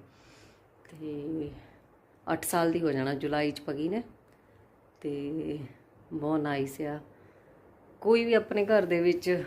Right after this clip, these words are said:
ਅਹ, ਡੌਗੀ ਲੈ ਕੇ ਆਉਂਦਾ, ਕੋਈ ਵੀ, ਅਹ, ਜਿੰਨੇ ਵੀ ਲੋਕ ਆ, ਕਈ ਲ-, ਕਈ ਕੁੱਤੇ ਲੈ ਆਉਂਦੇ ਘਰ ਦੇ ਵਿੱਚ, ਪਰ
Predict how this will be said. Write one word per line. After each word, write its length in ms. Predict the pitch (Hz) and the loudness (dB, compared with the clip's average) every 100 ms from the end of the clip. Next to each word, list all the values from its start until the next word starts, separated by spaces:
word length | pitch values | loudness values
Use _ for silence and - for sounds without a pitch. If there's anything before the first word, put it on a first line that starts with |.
| - - | -8 -10
ਅਹ, 280 | 180 165 160 | -2 2 2
ਡੌਗੀ 480 | 151 147 165 151 170 | 2 2 2 2 -2
ਲੈ 160 | 165 156 | -2 -2
ਕੇ 160 | 160 | -4
ਆਉਂਦਾ, 220 | 151 156 | -4 -4
ਕੋਈ 340 | 160 208 240 233 | -4 0 0 0
ਵੀ, 120 | 185 | -2
ਅਹ, 1600 | - - - - - - - - - - 156 147 147 143 - 160 | -6 -14 -20 -20 -20 -20 -20 -20 -18 -12 -10 -8 -8 -8 -6 -4
ਜਿੰਨੇ 300 | 160 160 165 | -2 0 0
ਵੀ 140 | 160 160 | 0 0
ਲੋਕ 340 | 151 147 139 | 0 -2 -4
ਆ, 120 | 147 | -6
ਕਈ 220 | 143 151 147 | -6 -6 -4
ਲ-, 220 | 151 131 | -6 -4
ਕਈ 120 | 170 160 | -2 -2
ਕੁੱਤੇ 320 | - - 185 | -2 -2 2
ਲੈ 240 | 165 165 | 4 6
ਆਉਂਦੇ 280 | 165 151 160 | 4 0 -2
ਘਰ 180 | 170 170 | -2 -2
ਦੇ 180 | 160 156 | -2 -4
ਵਿੱਚ, 220 | 156 160 | -4 -4
ਪਰ 340 | 170 160 156 | -2 -2 -4